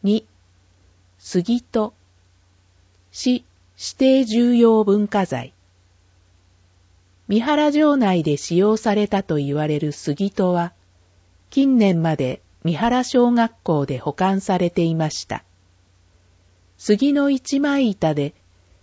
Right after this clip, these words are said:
高さは約一点九メートルあり、竹林に虎が描かれています。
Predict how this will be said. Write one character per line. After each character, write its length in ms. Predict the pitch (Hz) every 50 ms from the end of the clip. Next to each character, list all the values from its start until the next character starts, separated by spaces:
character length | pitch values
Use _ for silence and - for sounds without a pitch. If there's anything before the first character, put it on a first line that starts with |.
| _ _ _ -
高 260 | 254 262 - 269 240
さ 200 | - - 185 160
は 240 | 147 139 131 - - _ _ _
約 420 | - 196 214 214 - 180 151 - - _ -
一 280 | 220 254 - - -
点 260 | - 233 185 165 147 -
九 320 | - - 170 185 220 220
メ 160 | 226 226 220
ー 40 | 202
ト 160 | - 170 147
ル 180 | 139 135 135 135
あ 100 | 139 139
り、 160 | 120 123 - _ _ _ _ _ _ _ _ _ _ _ _ _ _ _ _ _ _ _ _ _ _
竹 380 | - - - _ - 254 269 262
林 180 | 262 254 254 254
に 360 | 247 240 240 240 233 226 220
虎 460 | - - 170 151 156 170 185 214 - _ _ _ _ _ _ _ _ -
が 200 | 196 196 190 190 - _ _ _ -
描 260 | 190 165 202 214 233
か 160 | - 240 233
れ 120 | 233 220
て 120 | - - 139
い 140 | 131 135 127
ま 160 | 127 123 127
す。 240 | - - - -